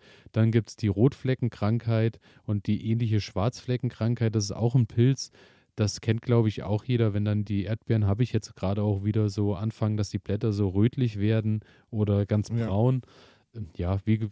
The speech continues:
Speaker 1: wie gesagt, ich schneid die dann am Ende der Saison einfach ab und dann ist das Thema erledigt. Erdbeermilben und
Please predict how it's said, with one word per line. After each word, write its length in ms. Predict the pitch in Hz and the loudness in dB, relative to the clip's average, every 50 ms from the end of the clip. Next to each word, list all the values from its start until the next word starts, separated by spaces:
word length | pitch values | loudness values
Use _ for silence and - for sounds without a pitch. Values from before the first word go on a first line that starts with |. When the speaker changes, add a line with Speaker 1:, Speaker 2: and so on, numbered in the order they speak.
| - | -8
Speaker 1:
wie 160 | - 101 110 | -4 0 2
gesagt, 400 | 110 110 98 101 107 107 104 - | 2 2 4 4 2 2 2 -2
ich 80 | 113 - | -6 -6
schneid 260 | - 98 98 110 107 | -2 0 0 0 0
die 60 | 110 | -2
dann 180 | 98 107 104 101 | -2 0 0 0
am 100 | 98 90 | 0 0
Ende 220 | 78 98 107 107 | 0 0 -2 0
der 140 | 101 107 104 | 0 0 -2
Saison 360 | 98 95 92 95 98 98 104 | -2 -2 -2 -2 -2 -2 -2
einfach 320 | 90 101 101 98 98 92 - | -2 -4 -4 -4 -4 -6 -4
ab 300 | - 113 117 - - - - _ _ _ _ | -2 -2 -2 -2 -4 -16 -20 _ _ _ _
und 300 | - 107 101 101 98 - | -6 -2 -2 -2 0 -2
dann 300 | 95 90 95 98 95 95 _ _ _ - | -2 -2 0 -2 -2 -4 _ _ _ -6
ist 240 | 101 107 - - | -4 -4 -4 -2
das 140 | - 101 - | -4 -6 -4
Thema 320 | - - 104 104 104 98 92 | -2 -2 -2 0 0 -2 -2
erledigt. 480 | 90 87 92 101 107 107 107 101 - _ - - - - _ _ _ | -2 -2 -2 -2 0 0 0 -2 -2 _ -18 -20 -20 -20 _ _ _
Erdbeermilben 840 | - 120 123 - - 123 113 107 104 107 110 120 135 127 131 123 113 | -2 -2 -2 0 2 4 4 4 6 4 4 4 4 2 0 -2 -2
und 300 | 87 107 110 110 104 - | 0 0 0 0 -2 -4